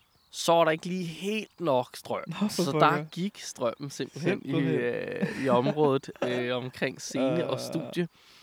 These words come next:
Speaker 1: øh, før
Speaker 2: Upraktisk.
Speaker 1: prøverne til en optagelse. Øhm, så jeg kan,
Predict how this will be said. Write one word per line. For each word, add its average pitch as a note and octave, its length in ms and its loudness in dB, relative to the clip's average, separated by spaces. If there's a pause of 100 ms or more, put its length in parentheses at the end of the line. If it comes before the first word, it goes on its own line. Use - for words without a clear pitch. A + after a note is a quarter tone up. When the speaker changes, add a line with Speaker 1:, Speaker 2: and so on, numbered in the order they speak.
(380)
Speaker 1:
øh, A2+ 840 0
før G#2+ 120 -6
Speaker 2:
Upraktisk. C3+ 540 2
Speaker 1:
prøverne B2 400 0
til - 200 -10
en A2+ 80 -6
optagelse. G#2+ 440 -8 (720)
Øhm, A#2 480 0 (120)
så - 200 -2
jeg C#3 180 2
kan, B2+ 240 0